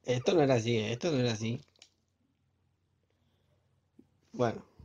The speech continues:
se ve que lo arreglaron en algún momento, pero cuando recién había salido el monstruo, o por lo menos cuando yo hice la tarjeta esta,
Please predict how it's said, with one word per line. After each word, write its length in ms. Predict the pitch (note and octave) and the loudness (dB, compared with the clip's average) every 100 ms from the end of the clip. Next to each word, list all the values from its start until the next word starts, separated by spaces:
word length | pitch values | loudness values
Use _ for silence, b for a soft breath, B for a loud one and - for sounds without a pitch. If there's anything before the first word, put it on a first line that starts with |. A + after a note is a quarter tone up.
| - | -20
se 160 | - A#2+ | -6 0
ve 140 | A#2+ | 2
que 140 | A#2+ B2+ | 2 4
lo 100 | C#3 | 4
arreglaron 460 | C#3 C#3 C#3+ C#3 | 2 2 2 2
en 60 | C3 | 0
algún 200 | C3 C3+ | -2 -2
momento, 480 | C#3 C#3+ C3 C3 - | -4 -4 -4 -6 -6
pero 240 | C3 A#2 A2 | 0 0 0
cuando 280 | A2 A2 | -2 -2
recién 360 | G#2+ G#2+ - B2 | -4 -6 -4 0
había 200 | C3 C3+ | 2 0
salido 280 | B2+ C3+ C#3 | 0 0 0
el 80 | C#3 | 0
monstruo, 600 | B2 C3+ B2 C3+ C3 - | 0 -2 -2 -4 -6 -10
o 200 | A#2+ A2+ | -6 -6
por 160 | B2 G#2 | -6 -8
lo 60 | |
menos 240 | G#2+ A2 A2+ | -6 -6 -4
cuando 300 | A#2 A2+ G#2+ | -6 -6 -8
yo 240 | - A#2 | -6 -4
hice 240 | A2 A#2+ | -4 -4
la 200 | A#2 A2+ | -4 -6
tarjeta 440 | - A#2 A#2 A#2+ A#2+ | -8 -10 -10 -6 -6
esta, 320 | B2 C#3 C#3+ | -6 -10 -14